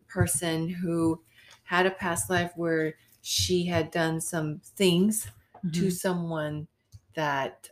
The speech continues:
Speaker 1: was pretty.
Speaker 2: Mm-hmm.
Speaker 1: And she had done some things and she wanted to, she felt bad about it, I guess, on the other side. And
Speaker 2: Well, when we s-, go through the scanning
Speaker 1: Yeah.
Speaker 2: machine and see what we did,
Speaker 1: Yeah,
Speaker 2: and then we get to
Speaker 1: yeah.
Speaker 2: see how the person reacted,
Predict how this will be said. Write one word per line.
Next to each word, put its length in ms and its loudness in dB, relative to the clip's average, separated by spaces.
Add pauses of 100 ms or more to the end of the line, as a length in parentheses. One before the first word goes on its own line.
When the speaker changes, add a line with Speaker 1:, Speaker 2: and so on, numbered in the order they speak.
Speaker 1:
was 360 -10 (920)
pretty. 460 -4 (120)
Speaker 2:
Mm-hmm. 300 -2 (220)
Speaker 1:
And 300 -2
she 200 -2
had 100 2
done 180 2
some 120 -6
things 200 -6
and 80 -4
she 140 -4
wanted 300 -4
to, 200 -2 (640)
she 280 0
felt 320 6
bad 240 8
about 220 4
it, 80 0
I 100 2
guess, 480 2
on 120 -2
the 100 0
other 160 0
side. 560 0 (400)
And 120 4
Speaker 2:
Well, 140 8
when 160 8
we 100 8
s-, 180 -2
go 260 8
through 200 4
the 160 6
scanning 380 6
Speaker 1:
Yeah. 60 6
Speaker 2:
machine 260 2
and 120 0
see 180 -2
what 200 2
we 140 -2
did, 480 4
Speaker 1:
Yeah, 220 0
Speaker 2:
and 120 6
then 160 6
we 80 6
get 160 2
to 60 4
Speaker 1:
yeah. 60 2
Speaker 2:
see 160 4
how 120 6
the 100 4
person 420 0
reacted, 540 2